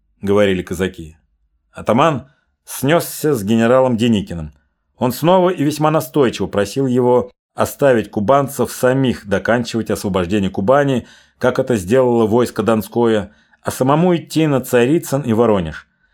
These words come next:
Атаман писал, что добровольческая армия и кубанцы имеют против себя одну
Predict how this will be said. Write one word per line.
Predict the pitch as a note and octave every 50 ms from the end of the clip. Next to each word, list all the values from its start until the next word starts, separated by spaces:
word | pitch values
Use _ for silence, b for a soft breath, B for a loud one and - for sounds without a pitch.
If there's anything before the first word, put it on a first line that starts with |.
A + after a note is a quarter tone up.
| _ _ -
Атаман | - G2 C3 C3 E3+ F3+ D#3+
писал, | C#3+ D#3 - - A#2+ G#2 F2+
что | - - - F#2
добровольческая | F2+ G2+ G2 A2 A#2 B2 C#3 D#3 D3 D3+ - - - - B2+ C3+
армия | - C3+ C#3 C3+ C3+ C3 B2+ B2 A#2
и | - A#2+
кубанцы | - - A#2+ G#2 G2 A#2+ B2+ B2+ A#2 - - A#2+ A2 - B B B B B B
имеют | B - - C3+ D#3+ F3 - -
против | D#3 E3 D#3+ D#3+ C#3 -
себя | - C#3+ C#3 D#3 E3 -
одну | - B2+ B2 A#2+ C3+ D#3+ F3 F#3+ F#3 D#3 -